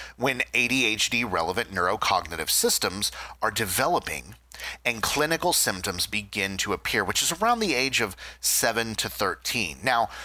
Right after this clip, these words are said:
we're just now in the beginning phases of the study, but we know that when the study concludes, we're going to have a better understanding of how meditation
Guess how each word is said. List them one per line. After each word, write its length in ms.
we're 200
just 440
now 160
in 60
the 60
beginning 400
phases 420
of 80
the 80
study, 380
but 560
we 220
know 420
that 140
when 120
the 80
study 300
concludes, 560
we're 100
going 220
to 60
have 100
a 80
better 460
understanding 720
of 120
how 160
meditation 800